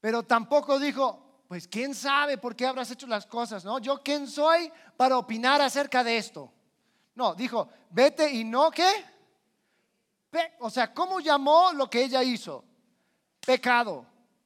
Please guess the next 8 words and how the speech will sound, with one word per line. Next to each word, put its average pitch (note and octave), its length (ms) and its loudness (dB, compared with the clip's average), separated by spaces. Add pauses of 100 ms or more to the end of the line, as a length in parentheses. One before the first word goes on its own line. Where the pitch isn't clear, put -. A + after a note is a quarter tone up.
(520)
Él C#4 200 -4
fue D4+ 200 -4
contundente A3+ 1120 -2
en F#3+ 80 -8
llamar G3+ 300 2
al C4+ 160 -6
pecado, G#3 880 -2
pecado. C4 640 0